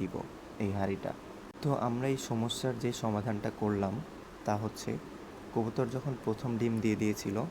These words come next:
তখন ওই ডিমটা আমরা সরিয়ে ফেলেছিলাম, সরিয়ে ফেলে একটা প্লাস্টিকের ডিম দিয়েছিলাম যেন কবুতর মনে করে যে তার ডিমটা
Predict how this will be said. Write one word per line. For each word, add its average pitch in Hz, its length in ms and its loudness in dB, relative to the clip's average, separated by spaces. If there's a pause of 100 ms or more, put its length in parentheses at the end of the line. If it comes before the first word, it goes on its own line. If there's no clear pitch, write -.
(280)
তখন 110 240 0 (120)
ওই 110 120 4
ডিমটা 107 340 2
আমরা 135 140 -2
সরিয়ে 107 380 2
ফেলেছিলাম, 101 520 0
সরিয়ে 107 240 2
ফেলে 143 180 0
একটা 135 280 -4
প্লাস্টিকের 104 540 0
ডিম 101 120 2 (120)
দিয়েছিলাম 107 440 0 (380)
যেন 107 120 4 (120)
কবুতর 104 300 2
মনে 104 300 2
করে 135 240 0
যে 143 120 -4
তার 104 180 2
ডিমটা 101 560 0